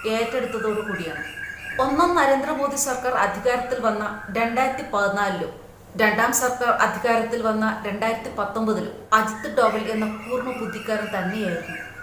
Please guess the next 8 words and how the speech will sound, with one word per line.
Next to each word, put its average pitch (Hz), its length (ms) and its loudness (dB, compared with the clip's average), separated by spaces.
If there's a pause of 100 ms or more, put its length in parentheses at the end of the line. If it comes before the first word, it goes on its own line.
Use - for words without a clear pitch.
(200)
ദേശീയ 240 440 6 (220)
സുരക്ഷാ 208 400 0 (240)
ഉപദേശകൻ. 175 520 -2 (760)
ഇന്ത്യ 285 260 4 (100)
ചരിത്രത്തിൽ 320 480 0 (300)
ആദ്യമായിട്ടാണ് 233 760 4 (400)
ഒരാൾ 277 240 6 (140)
തന്നെ 202 220 0